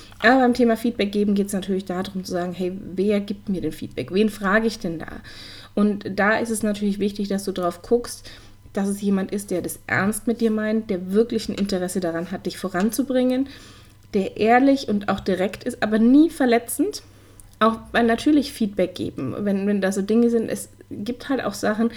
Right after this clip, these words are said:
wo wir sagen, die kann man optimieren und die können wir verbessern und wir können durch Feedback ja auch nur wachsen. Und dann ist es halt einfach mal so, dass nicht immer nur, hey, das ist alles total klasse und total super und total schön und total,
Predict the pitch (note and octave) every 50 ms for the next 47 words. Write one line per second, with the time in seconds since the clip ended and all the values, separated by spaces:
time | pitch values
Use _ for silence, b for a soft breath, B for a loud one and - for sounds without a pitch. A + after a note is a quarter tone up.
0 | B B B B B B G#3+ G3+ G3+ G#3+ G#3 G#3+ A3 G#3+ G#3 A3+ G#3 - A3 G3+
1 | A3 A3 A3+ A3+ A3+ A3 A3 - - A#3 A#3 B3+ C#4 D4+ C#4+ A#3 F#3+ E3+ F#3+ -
2 | - - - - G#3+ G#3 A3 A3+ G#3+ G3+ G#3 G#3 G#3 G3+ G3+ A3+ C#4 - - A#3+
3 | G3+ F3+ E3+ F3+ F3 F3+ F#3 - A3 A#3 C4 C4 C4 B B B B B B B
4 | A3+ B3+ C#4+ D4 C#4+ - - B3+ C4+ - - A3+ A3 A3 - G#3 - - - -
5 | - A#3+ A3+ A3 G#3+ A3+ C4+ C4+ - - - F3 D#3+ G#3 A#3 - - - - -
6 | - - - - - - - - - - - - - - - - - - E3 F3
7 | G#3 - G3+ A3 A3+ G#3 A3 G#3 F3+ B3 C4 C4+ C4+ - A3+ G3+ G3 - G3 G#3+
8 | G3+ G3+ G#3 G3+ F#3+ F#3 F#3+ G3+ A3 B B B B B B B B B - G#3+
9 | G3+ G#3+ A3 C4 C4+ - - - B3 A#3+ A#3+ A#3+ A#3+ A#3+ A#3+ G#3+ G#3 B3 B3 B3
10 | A#3+ A3 G#3+ - - A#3 A#3 - B3 A#3+ - A#3+ A#3 A3+ - A#3 A#3+ - - A#3
11 | A3+ A3+ A3 - A3+ G#3+ A3 G#3+ C#4 C4 - A#3+ A3 A#3 A3+ - - - A#3 A#3
12 | A3 G3+ A#3 A#3+ B3+ C#4 C4+ B3 A#3 - A3+ A3+ G#3+ A3